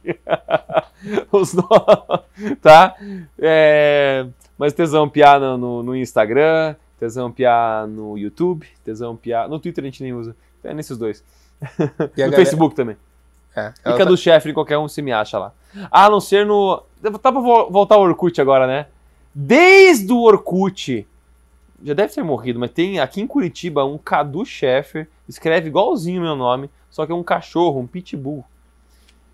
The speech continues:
Speaker 1: Que desde a época do Orkut ele existia.
Speaker 2: Pô, então ele morreu, cara. Cachorro vive dez, quinze anos, cara.
Speaker 1: Eu não sei, cara. Ele deve tá vivo ainda, aquele cachorro.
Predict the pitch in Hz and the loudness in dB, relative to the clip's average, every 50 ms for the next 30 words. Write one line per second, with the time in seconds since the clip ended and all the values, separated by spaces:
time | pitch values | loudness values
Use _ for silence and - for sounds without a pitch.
0 | _ - - 165 135 127 196 254 269 254 233 220 233 233 - 233 208 165 156 185 | _ -12 -10 -6 -2 0 0 0 0 0 0 0 0 0 -2 -2 -2 -2 -4 -8
1 | 214 247 285 320 311 - - - - 214 269 311 330 - - - - - 226 220 | -6 -4 -4 -6 -6 -8 -10 -2 4 6 8 8 8 6 4 -2 -4 -2 0 2
2 | 202 196 196 202 208 196 170 208 185 - - 196 185 156 135 110 95 - _ _ | 4 4 4 4 2 -2 -4 -6 -8 -8 -8 -4 -2 0 0 -2 -2 -6 _ _
3 | - 214 139 - 127 123 139 151 214 262 262 285 151 151 175 175 _ - 110 101 | -6 -4 -4 -4 -6 -8 -6 -6 -8 -8 -8 -6 -6 -6 -6 -6 _ -8 -10 -8
4 | 107 - 123 - - 175 170 185 202 202 214 180 165 165 151 156 185 185 156 - | -6 -8 -8 -6 -6 -8 -8 -8 -8 -10 -10 -8 -4 -2 -2 -2 -2 -6 -8 -10
5 | - - 139 131 131 - 117 104 104 101 - - - - - - - _ _ _ | -12 -12 -12 -12 -12 -12 -12 -12 -12 -14 -18 -20 -20 -20 -20 -20 -20 _ _ _
6 | - 175 208 240 262 214 160 - - - 127 127 131 131 127 117 - - - 117 | -2 0 0 0 0 -2 -6 -6 -10 -8 -4 -2 -2 -2 -2 -4 -6 -4 0 0
7 | 113 117 120 120 135 151 151 - 147 110 117 113 117 110 113 110 110 110 110 113 | 0 0 0 0 -2 -2 -2 -4 -6 -6 -8 -10 -12 -12 -10 -12 -12 -12 -12 -12
8 | 104 - 107 - - 113 107 98 - | -10 -10 -10 -10 -8 -8 -8 -8 -10